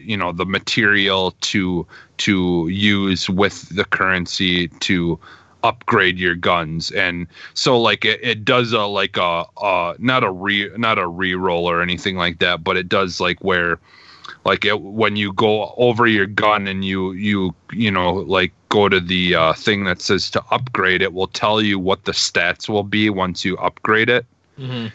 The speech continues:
Speaker 1: And it will tell you, like, how much more damage it does and things like that.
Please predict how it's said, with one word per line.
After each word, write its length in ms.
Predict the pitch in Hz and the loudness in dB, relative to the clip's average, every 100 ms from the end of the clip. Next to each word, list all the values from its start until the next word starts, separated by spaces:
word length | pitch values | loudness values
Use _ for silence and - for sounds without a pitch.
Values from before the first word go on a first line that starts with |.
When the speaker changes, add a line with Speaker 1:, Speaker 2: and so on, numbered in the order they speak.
| - | -8
Speaker 1:
And 260 | 104 107 101 | -2 0 2
it 80 | 98 | 0
will 180 | 92 - | -2 -2
tell 140 | 101 95 | -2 -2
you, 160 | 92 | -2
like, 220 | 92 87 - | -2 -4 -2
how 120 | 95 | -2
much 280 | 92 - 104 | -2 -4 -2
more 160 | 90 | -2
damage 560 | 85 87 90 90 85 87 | 0 0 0 0 -2 -2
it 120 | 85 | -2
does 360 | 95 87 85 82 | 2 2 2 -2
and 160 | 85 | -4
things 300 | 85 87 85 | -2 -4 -2
like 220 | 82 78 - | -2 -2 0
that. 280 | 87 80 | 2 2